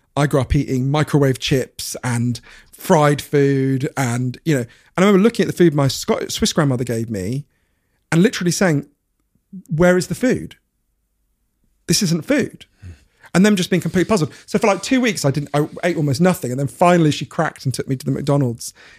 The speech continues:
in Zurich, which is really far away. And I remember us sitting at McDonald's and her looking at it and her saying, "But this isn't food.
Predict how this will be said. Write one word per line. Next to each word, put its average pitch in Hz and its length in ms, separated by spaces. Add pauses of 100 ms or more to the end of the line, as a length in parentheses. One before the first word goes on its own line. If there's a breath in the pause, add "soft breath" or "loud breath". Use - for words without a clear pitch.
in 139 140
Zurich, 139 400
which - 140
is - 40
really 143 140
far 131 160
away. 135 240
And 123 100
I 139 40
remember 160 400 (280 soft breath)
us 160 140
sitting - 260
at 156 60
McDonald's 147 840 (420)
and 147 100
her 175 140
looking 175 320
at 123 80
it 117 140
and 135 100
her 143 80
saying, 143 420 (420)
"But - 140
this 226 160
isn't 170 260
food. - 400